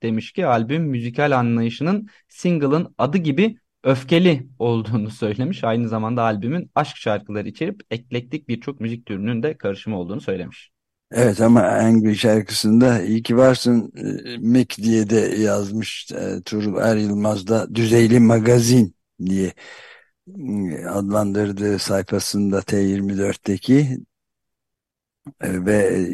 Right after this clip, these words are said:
Speaker 2: şarkıda diyor ki, "Be-, bana kızma, ben sana hiçbir zaman acı vermedim, ben de sana kızmayacağım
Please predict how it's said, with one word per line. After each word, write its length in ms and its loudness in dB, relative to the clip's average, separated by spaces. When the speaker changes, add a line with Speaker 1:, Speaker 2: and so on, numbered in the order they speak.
Speaker 2:
şarkıda 540 2
diyor 160 4
ki, 220 0
"Be-, 240 6
bana 320 6
kızma, 540 2
ben 200 0
sana 280 0
hiçbir 200 0
zaman 340 4
acı 200 0
vermedim, 560 4
ben 220 6
de 100 2
sana 400 -6
kızmayacağım 720 0